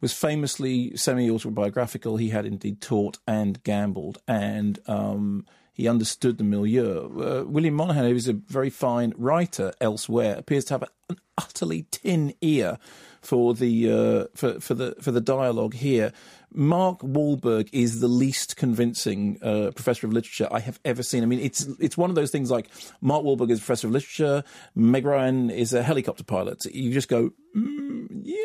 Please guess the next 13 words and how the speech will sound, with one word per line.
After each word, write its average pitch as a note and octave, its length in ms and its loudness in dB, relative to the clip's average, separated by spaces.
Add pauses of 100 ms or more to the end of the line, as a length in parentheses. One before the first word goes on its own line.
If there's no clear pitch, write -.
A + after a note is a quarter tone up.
(140)
really? D#4+ 360 4
You're D4 140 0
gonna F#3 140 0
have G3+ 120 0
to D#3+ 100 0
work F#3+ 260 0
very C4+ 500 -2
hard F3 260 2
to - 80 -12
convince B2+ 300 -4
me A#2+ 100 -4
of G#2 100 -6
that." A2+ 220 -6